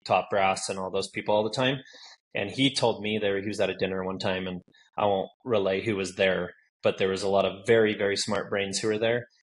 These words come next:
And a lot of them were worried that A I would be, would be able to crack seed phrases like that. And if they wanted to just take all our decentralized currency, they could, like, overnight, because they'll be able to crack seed phrases so easily. I thought that was really interesting.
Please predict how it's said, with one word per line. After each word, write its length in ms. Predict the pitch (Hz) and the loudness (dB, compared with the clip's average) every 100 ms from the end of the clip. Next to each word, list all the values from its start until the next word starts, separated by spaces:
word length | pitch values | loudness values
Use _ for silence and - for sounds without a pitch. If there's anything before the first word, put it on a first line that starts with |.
| - | -12
And 80 | 107 | -2
a 60 | |
lot 240 | 95 135 156 | 4 4 4
of 60 | |
them 180 | 110 101 | 0 -2
were 300 | 98 95 95 | -4 -4 -6
worried 460 | 101 107 107 127 147 | -6 -2 2 0 0
that 160 | 117 104 | 2 2
A 180 | 127 107 | 2 2
I 200 | 104 107 | 4 2
would 260 | 101 101 - | 0 -6 -6
be, 340 | 110 104 98 101 _ | -6 -6 -8 -14 _
would 480 | - 127 113 107 107 | -14 0 2 2 0
be 160 | 113 107 | -4 -2
able 160 | 104 | -2
to 40 | 104 | -6
crack 280 | - 107 - | 0 0 0
seed 220 | - 101 | -6 -4
phrases 400 | - 107 110 120 | 0 0 0 -4
like 140 | 104 90 - | -4 -2 0
that. 220 | 101 131 _ _ _ _ - | 0 0 _ _ _ _ -2
And 160 | 110 | -2
if 100 | 101 | 0
they 80 | 113 | 0
wanted 240 | 104 104 | 2 0
to 60 | 101 | -4
just 240 | 98 - | -6 -4
take 200 | - 101 | -2 0
all 140 | 104 101 | 2 4
our 100 | 101 | 2
decentralized 680 | 101 101 101 98 104 98 - | -2 -4 -6 0 0 0 -2
currency, 360 | 98 98 117 | -4 -2 -2
they 120 | 98 92 | -2 -2
could, 240 | - 95 - | 0 -2 -2
like, 120 | 92 - | -8 -4
overnight, 400 | 104 101 101 98 - _ _ _ - | -6 -4 -8 -10 -14 _ _ _ -8
because 280 | 113 117 101 | -2 0 0
they'll 120 | 101 | 0
be 140 | 101 | 0
able 120 | 98 | -2
to 60 | 98 | -4
crack 280 | - 104 - | -2 -2 0
seed 220 | - 95 | -6 -4
phrases 380 | 104 95 92 - | -4 -4 -4 -2
so 160 | 95 92 | -2 -4
easily. 400 | 92 98 120 127 _ _ - | -4 -2 -2 -4 _ _ -2
I 80 | |
thought 180 | 117 110 | 2 2
that 140 | 110 117 | 2 2
was 180 | 110 | 0
really 300 | 113 107 104 | -2 -2 -2
interesting. 460 | 101 110 117 135 | -4 -4 -2 -2